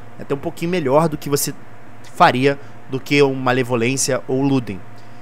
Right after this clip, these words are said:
Esse item, Cliptoflora, é perfeito pra ela também, porque ela vai chegar no inimigo com a ult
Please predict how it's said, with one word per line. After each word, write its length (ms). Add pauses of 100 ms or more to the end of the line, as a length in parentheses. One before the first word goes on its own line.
(180)
Esse 280
item, 220
Cliptoflora, 680
é 60
perfeito 360
pra 120
ela 160
também, 260
porque 120
ela 100
vai 80
chegar 240
no 80
inimigo 360
com 120
a 60
ult 340